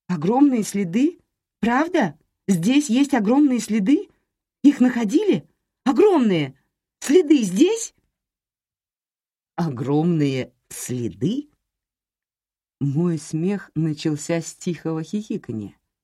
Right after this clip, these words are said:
Но затем я смеялся так сильно, что слёзы жгли мои глаза.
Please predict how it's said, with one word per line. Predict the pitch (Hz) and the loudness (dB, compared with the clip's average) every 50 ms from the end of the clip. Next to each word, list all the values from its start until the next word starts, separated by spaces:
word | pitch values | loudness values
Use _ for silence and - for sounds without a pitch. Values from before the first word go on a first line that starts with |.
| _ _ _ _ - - | _ _ _ _ -12 -2
Но | - 214 262 277 269 226 | 2 2 2 4 2 0
затем | 190 165 220 226 220 - - 294 277 233 180 | -2 -2 -4 -6 -6 -2 -2 0 0 0 -2
я | 151 151 185 185 | -2 -2 -2 -4
смеялся | 185 - 196 196 208 220 208 196 180 - 185 165 | -4 -6 -6 -4 -4 -4 -4 -4 -6 -6 -6 -6
так | - - 226 190 - | -4 -4 -4 -4 -6
сильно, | - - - - 294 262 220 190 165 151 | -10 -12 -2 0 0 2 2 0 0 -2
что | 147 - - - 240 226 - - | -4 -6 -6 -4 -2 -2 -4 -6
слёзы | - - - 247 269 285 277 254 208 180 165 165 147 | -10 -12 -8 -4 -2 0 0 0 0 0 0 -2 -2
жгли | 143 139 151 170 180 190 185 | -4 -4 -4 -2 -2 0 -2
мои | 170 160 156 151 | -2 -2 -4 -4
глаза. | 147 147 143 147 135 120 120 110 107 - | -4 -4 -6 -6 -8 -8 -10 -10 -12 -14